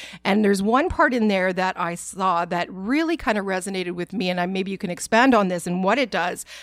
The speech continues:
as far as expressing that love, um, of self or to self, right? I love this one quote you guys had there was, "The freedom from wanting the love and approval of others." So this really is about kind of bringing that out in you, I'm thinking.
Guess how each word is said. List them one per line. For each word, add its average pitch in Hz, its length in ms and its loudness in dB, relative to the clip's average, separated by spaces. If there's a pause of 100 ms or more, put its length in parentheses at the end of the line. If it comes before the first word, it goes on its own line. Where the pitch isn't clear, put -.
as 190 160 -8
far 196 180 -6
as 185 140 -8
expressing 214 880 -2 (240)
that - 200 -2
love, 196 380 2 (120)
um, 165 380 -6 (180)
of 165 160 -6
self - 520 0
or 170 120 -12
to - 320 -6
self, - 420 -6
right? 190 360 -2 (360)
I 180 80 -2
love 220 320 0
this 302 160 -4
one 233 180 6
quote 220 240 2
you 214 80 -6
guys 180 240 -2
had 180 220 -2
there 170 140 -2
was, 165 200 -6 (160)
"The 180 160 -4
freedom 311 420 -2
from 202 300 0
wanting 214 460 2
the 175 100 -2
love 180 260 0
and 185 100 -4
approval 180 440 -8
of 160 120 -8
others." 160 480 -6 (320)
So 214 200 4
this 240 220 4
really 285 440 4
is 247 160 4
about 202 300 2
kind 190 220 -6
of 175 160 -8 (220)
bringing 247 400 0
that 202 160 4
out 196 200 4
in 175 120 2
you, 165 180 -2
I'm 170 320 4
thinking. - 720 -2